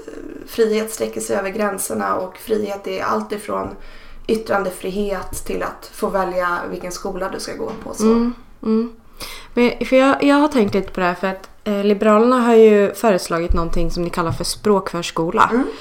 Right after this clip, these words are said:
Speaker 2: Vad, vad innebär det egentligen och, och liksom, hur skulle det bli i praktiken med?
Speaker 1: Ja. Ehm,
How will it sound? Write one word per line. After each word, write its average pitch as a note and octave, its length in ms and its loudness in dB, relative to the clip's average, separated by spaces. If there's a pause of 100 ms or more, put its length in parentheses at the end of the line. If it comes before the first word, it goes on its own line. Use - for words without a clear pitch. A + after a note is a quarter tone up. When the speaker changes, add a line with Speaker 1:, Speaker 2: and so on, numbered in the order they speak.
(160)
Speaker 2:
Vad, G3+ 360 4
vad G#3+ 100 4 (100)
innebär G#3 600 6
det E3 280 2
egentligen E3 800 0
och, E3+ 440 0
och E3+ 440 0
liksom, E3+ 640 -6
hur G3 220 0
skulle F#3 280 -4
det F3 240 -2
bli E3+ 300 -2
i E3 40 -4
praktiken F3 680 -6 (100)
med? F#3+ 280 -4
Speaker 1:
Ja. D4+ 340 0 (920)
Ehm, G#3+ 400 4